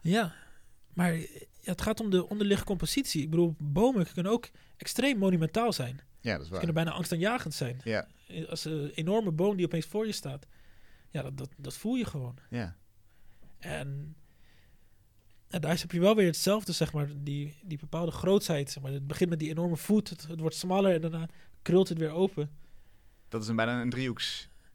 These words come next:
Speaker 1: Er zit bij, er zitten
Speaker 2: compositie.
Speaker 1: meestal driehoekcomposities in, in
Speaker 2: Ja,
Speaker 1: bomen.
Speaker 2: ja, ja, ja, ja.
Speaker 1: Vooral als hij, als hij losgroeit, dan groeien de bladeren helemaal tot de vloer. En vormt het bijna een perfecte piramide.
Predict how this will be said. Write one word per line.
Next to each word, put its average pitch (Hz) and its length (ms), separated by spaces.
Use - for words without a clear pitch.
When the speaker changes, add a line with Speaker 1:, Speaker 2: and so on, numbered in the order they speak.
Speaker 1:
Er 185 160
zit 165 180
bij, 170 100
er - 80
zitten 196 200
Speaker 2:
compositie. 220 240
Speaker 1:
meestal 196 300
driehoekcomposities 165 800
in, 139 160
in - 140
Speaker 2:
Ja, 117 80
Speaker 1:
bomen. 135 360
Speaker 2:
ja, 110 240
ja, 104 140
ja, 101 180
ja. 107 100
Speaker 1:
Vooral 180 200
als 196 120
hij, 180 180
als 175 160
hij 160 80
losgroeit, 175 540
dan 151 180
groeien 160 240
de 160 60
bladeren 185 320
helemaal 175 200
tot 165 160
de 151 60
vloer. 170 380
En 151 140
vormt 185 240
het 151 80
bijna 160 240
een 147 280
perfecte 160 360
piramide. 147 500